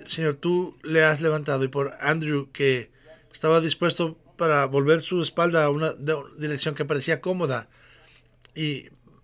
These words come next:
eh, dirigirse a algo que parece estirarle bastante. Y cada uno de estos, oramos que tú les permitas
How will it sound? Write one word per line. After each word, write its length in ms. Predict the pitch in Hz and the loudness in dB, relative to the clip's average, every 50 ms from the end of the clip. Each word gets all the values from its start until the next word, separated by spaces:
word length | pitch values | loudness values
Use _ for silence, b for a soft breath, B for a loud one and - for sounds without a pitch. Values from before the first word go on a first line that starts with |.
| _ _ - | _ _ -10
eh, 440 | - 135 135 139 135 135 135 127 123 113 85 95 | -6 -2 -2 0 0 0 -2 -4 -8 -12 -16 -14
dirigirse 520 | 131 143 160 156 151 135 180 196 - - 185 | -8 -6 -4 -4 -4 -2 -2 -2 0 2 0
a 40 | |
algo 260 | 180 180 185 190 190 180 | 2 2 2 2 0 0
que 120 | - 170 | -2 -4
parece 360 | - - 160 165 165 - 185 | -2 -2 -2 -2 0 -2 -2
estirarle 560 | 170 - - - 170 165 165 180 180 170 165 | -4 -4 -6 -6 -2 0 0 0 0 0 -2
bastante. 480 | 147 135 123 - - 131 120 117 - 120 | -2 -2 -2 -4 -6 -6 -8 -6 -8 -8
Y 140 | 117 104 - - - | -8 -10 -12 -12 -4
cada 200 | - 160 170 180 | 0 2 2 2
uno 160 | 190 196 190 | 2 0 0
de 100 | 170 156 | 0 0
estos, 420 | 139 - - 123 113 - - - b b b b b b b b b b | -2 -2 -6 -12 -12 -12 -14 -16 b b b b b b b b b b
oramos 540 | - 135 139 139 147 160 170 170 175 151 - | -2 0 4 6 6 6 6 4 0 -2 -4
que 140 | - - 147 | -4 -6 -6
tú 640 | 139 _ _ - - 185 190 196 196 202 202 202 - _ _ _ _ _ _ - | -8 _ _ -4 -2 0 0 2 0 -2 -2 -4 -8 _ _ _ _ _ _ -12
les 400 | 139 151 160 156 135 - - - - _ - - | -4 -2 0 0 0 -2 -8 -10 -18 _ -14 -6
permitas 640 | - 160 139 147 156 147 180 175 160 - - - | -2 -2 -2 -2 -2 2 2 2 2 0 -6 -14